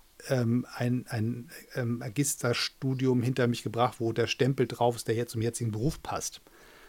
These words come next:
Das wäre so passiert, hätte ich mein Studium auf das Lehramt zu Ende geführt, wo ich hin wollte und nicht auf Magister gewechselt hab. Ich hab mich ja bewusst entschieden zu sagen, ich will nicht ins Lehramt, auch wenn ich gerne Menschen was beibringe und so, aber,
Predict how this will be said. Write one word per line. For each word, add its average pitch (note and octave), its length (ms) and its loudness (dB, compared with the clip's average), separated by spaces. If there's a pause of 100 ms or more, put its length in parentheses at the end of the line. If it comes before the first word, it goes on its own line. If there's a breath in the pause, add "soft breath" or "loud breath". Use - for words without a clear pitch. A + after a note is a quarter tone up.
(140 soft breath)
Das - 280 -2
wäre C#3+ 300 8
so B2 100 0
passiert, D3 480 0
hätte C3 140 -2
ich - 120 -8
mein A#2+ 140 0
Studium A#2 460 2 (140)
auf B2+ 140 -4
das - 200 -6
Lehramt A#2+ 320 4
zu A#2 120 -2
Ende C#3 240 2
geführt, E3+ 420 -2
wo A#2+ 100 2
ich - 80 -4
hin D#3 240 2
wollte D#3+ 320 2
und B2 80 0
nicht C#3+ 160 -2
auf - 100 -4
Magister A#2 380 -2
gewechselt G#2 560 -8
hab. - 160 -16 (520 loud breath)
Ich - 60 -10
hab B2+ 80 6
mich - 60 -2
ja B2+ 80 2
bewusst A#2 400 2
entschieden C3+ 360 0
zu - 80 -2
sagen, B2+ 180 0
ich - 120 -12
will B2 100 6
nicht C3+ 140 2
ins B2+ 160 -6
Lehramt, D#3+ 560 0
auch B2 140 -6
wenn A#2+ 60 -2
ich A2+ 100 -6
gerne A#2+ 260 0
Menschen A#2 300 -4
was G#2+ 100 -4
beibringe D#3 520 2
und C3 160 -4
so, C#3 160 0
aber, B2 280 0